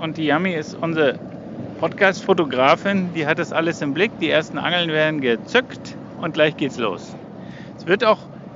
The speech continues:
das ist auch lustig, da wird, hinterm Boot werden Düsen angeschmissen, also Fisch, das sind, das sind Düsen, die Wasser auf, Wasser auf der, auf die Wasseroberfläche sprühen. Das ist dafür gedacht, dass die Fische nicht erkennen können von unten, dass dort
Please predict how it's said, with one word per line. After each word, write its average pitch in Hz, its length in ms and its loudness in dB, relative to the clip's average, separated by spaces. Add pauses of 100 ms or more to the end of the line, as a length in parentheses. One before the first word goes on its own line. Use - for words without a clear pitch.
(180)
das 180 80 -10
ist - 80 -12
auch 196 120 -2
lustig, 233 540 2 (640)
da 180 140 0
wird, 202 160 0
hinterm 262 480 2
Boot 190 480 4
werden 196 340 6 (420)
Düsen 277 320 2
angeschmissen, 180 1200 -2
also 156 320 2
Fisch, 233 360 -6
das 151 140 -4
sind, 180 240 -2
das 180 120 0
sind 175 180 -6
Düsen, 233 260 2
die 175 140 0
Wasser 185 400 8
auf, 147 160 6 (240)
Wasser 190 340 4
auf 180 160 4
der, 185 260 4
auf 180 80 -2
die 196 140 -2
Wasseroberfläche 160 760 4
sprühen. 202 560 0
Das 180 120 0
ist 165 160 -6
dafür 180 260 4
gedacht, 196 360 0
dass 175 140 -4
die 175 100 -8
Fische 269 340 -2
nicht 208 180 2
erkennen 190 420 2
können 160 240 -2
von 160 160 -6
unten, 190 340 -4
dass 156 160 -2
dort 165 300 0